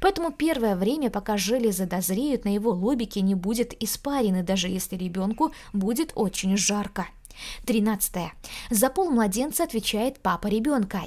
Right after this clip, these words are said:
Y-хромосома присутствует только у мужчин, поэтому если хотите забеременеть мальчиком, то надеяться стоит только на мужчину, а не на позы и диеты. Четырнадцатое.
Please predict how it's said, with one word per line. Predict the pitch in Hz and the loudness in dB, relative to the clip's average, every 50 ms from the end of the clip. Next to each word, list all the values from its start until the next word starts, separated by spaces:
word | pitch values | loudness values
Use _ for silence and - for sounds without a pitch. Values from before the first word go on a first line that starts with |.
| - - | -2 0
Y-хромосома | 269 277 220 208 202 190 - - - 202 190 190 190 - 302 311 269 226 196 | 2 2 2 2 0 -2 -2 -4 -2 0 0 0 0 0 -2 0 2 0 2
присутствует | 190 196 196 - - - 311 311 - - - 320 320 - | 2 0 2 2 2 2 2 0 -2 -2 0 -2 -2 0
только | - 202 185 - - 185 - - | 0 -2 -2 0 -2 -2 -2 0
у | - 220 | 0 2
мужчин, | 214 240 254 - - - 320 254 185 - - - - - - | 2 4 4 4 2 4 2 0 0 0 -4 -12 -12 -2 0
поэтому | 330 381 370 392 349 311 | 0 2 2 0 0 0
если | 294 311 - - 269 | 0 0 2 0 -2
хотите | - 247 240 240 302 294 - - | -2 -2 -2 -2 -2 -2 -2 -2
забеременеть | 202 180 196 185 226 233 277 254 220 196 190 190 - - | 0 0 4 4 4 4 4 2 2 2 2 0 0 0
мальчиком, | 185 190 220 302 - - - 254 247 - 190 180 | 2 2 2 2 2 2 2 2 2 0 -2 0
то | - 202 | 0 0
надеяться | 196 196 196 202 277 294 285 285 - 262 | 0 2 0 2 2 0 0 0 -2 -2
стоит | 240 - - 208 208 190 185 185 - - | -4 -4 -2 -2 0 0 -2 -2 -4 -4
только | 208 185 185 190 - 175 | -4 -4 -2 -2 -2 -2
на | 180 190 | 0 2
мужчину, | 202 220 247 - - - - 302 262 202 190 185 - - | 2 2 4 2 2 2 2 2 4 4 4 2 0 -2
а | - 311 | -4 -4
не | 320 285 | -2 0
на | 226 196 170 | 0 0 0
позы | - - 202 240 269 220 208 190 | 0 -2 -2 -2 0 0 0 -2
и | - - - 208 196 | -2 -2 0 0 0
диеты. | 170 185 185 175 170 190 190 185 - 185 190 - - - - - - - - - - - - | 2 0 -2 -2 0 -2 -2 -2 -2 -4 -6 -6 -10 -20 -20 -16 -12 -10 -10 -10 -12 -10 -4
Четырнадцатое. | - - 226 208 - - 247 226 202 190 - - - 196 180 156 | 0 0 0 0 0 0 2 2 2 2 0 -2 -4 -4 -6 -6